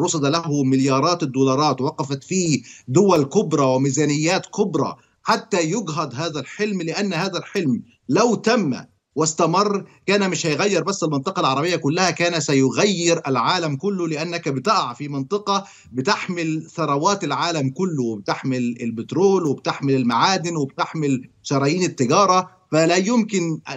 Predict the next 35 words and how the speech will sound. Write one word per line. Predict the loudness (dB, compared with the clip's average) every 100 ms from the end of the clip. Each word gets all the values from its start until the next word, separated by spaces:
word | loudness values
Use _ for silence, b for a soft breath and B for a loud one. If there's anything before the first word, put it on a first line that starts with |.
| -2
ترك | 2 2 0
هؤلاء | -2 -2 -2 -4 -4
الناس | -4 -2 -2 -2 -4 -10 _
على | -6 -4
حسب | -2 -2 -2
هذه | 0
القوة | -2 0 0 0
أن | -2
تتحرر. | -6 -10 -2 0 0
وبالتالي | -2 -4 -2 0 0 -2 B B B
يجب | 2 4 2
أن | 0
نعرف | 2 2 2 -2
أن | -2
ما | -2
حدث | -2 0 0 0 0 -2 _
لم | -4 0
يكن، | 0 0 -2 -4 -4 -6 -6
آه، | -4 -2
عفويا، | 0 2 2 2 2 2 0 B -4
وإنما | -2 0 0 2 2
كانت، | 2 0 -2
حتى | -2 -2 0
لو | 0 0
جه | 0
بعض | 0 -2
الناس | -2 -2 -4
الجهلة، | -4 -4 -4 -6
حتى | -6 -4 -2
لو | -2
تم | 0 0 2 0
تصدير | -2 -4 -4 -4
بعض | 2 0 2
الناس | -2 -2 -4
الجهلة، | -2 0 0